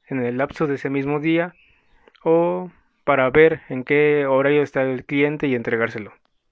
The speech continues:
Ya que está completado el envío, la persona lo confirma y en la aplicación de igual forma se confirma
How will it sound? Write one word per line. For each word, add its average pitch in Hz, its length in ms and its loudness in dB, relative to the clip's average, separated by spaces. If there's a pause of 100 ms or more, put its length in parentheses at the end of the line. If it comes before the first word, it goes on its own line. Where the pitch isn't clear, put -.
(1700)
Ya 143 120 -18
que 160 100 -20
está 160 140 -10
completado 139 720 -4 (220)
el 113 180 -6
envío, 147 500 -2
la 123 140 -4
persona 135 440 -6
lo 131 100 -4
confirma 160 580 -4 (540)
y 165 260 -2
en 147 120 0
la 120 40 0
aplicación 120 680 -4 (100)
de 120 160 -4
igual 120 260 -2
forma 131 280 -2
se 123 120 -8
confirma 143 500 -4